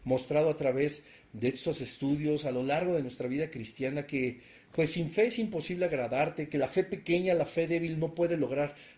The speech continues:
las cosas espirituales que tú esperas de nosotros. Queremos, Señor, que nuestra fe sea aumentada, que sea fortalecida.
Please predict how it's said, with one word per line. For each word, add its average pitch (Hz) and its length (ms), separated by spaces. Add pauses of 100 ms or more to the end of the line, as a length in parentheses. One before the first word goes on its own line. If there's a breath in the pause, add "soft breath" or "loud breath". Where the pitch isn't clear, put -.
las 123 260
cosas 156 380
espirituales 135 640
que 131 80
tú 135 100
esperas 127 360
de 120 100
nosotros. - 640 (420 loud breath)
Queremos, 165 440
Señor, 143 280
que 156 80
nuestra 131 260
fe 139 200
sea 143 140
aumentada, 131 580
que 120 100
sea 131 140
fortalecida. 131 880